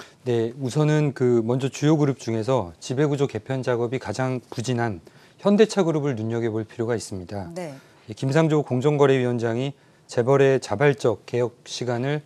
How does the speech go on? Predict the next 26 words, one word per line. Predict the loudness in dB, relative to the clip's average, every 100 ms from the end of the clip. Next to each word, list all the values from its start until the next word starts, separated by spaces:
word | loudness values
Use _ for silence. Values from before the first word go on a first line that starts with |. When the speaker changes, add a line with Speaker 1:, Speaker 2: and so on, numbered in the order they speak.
| _ _ _
Speaker 1:
연말에서 | -2 2 4 4 4
올 | 2 0
삼월로 | -2 0 2 2 0 -2 _ _ _ -6
한 | -4
차례 | 0 0
연장한 | 0 0 -2 0 -2
만큼 | -6 -6 -6 -6 -12 _ _ _
현대차 | 4 6 6 4
그룹은 | 4 2 2 0
더 | 0
이상 | 0 0 -2 -4
지배구조 | -6 -2 0 0 -4
개편을 | -4 -4 -4 -2 -4 -8 _ _ _
미룰 | 0 2
수 | 4 2
없는 | 2 0 -2 -4
상황입니다. | -2 0 0 -4 -8 -10 -12 _ -20 -20 _
실제 | -6 2 2
금일 | 2 2 2 2
오전에 | 2 0 0 -2 -6 _ _ _ _ _ 0
현대모비스가 | 4 6 4 0 2 4
이사회를 | 4 2 2 2 2 0
열어서 | -2 -2 0 0 -2 _ _ _
인적 | -8 -2 -2 -2
분할 | -2 0 -2
후 | 0 -2 -2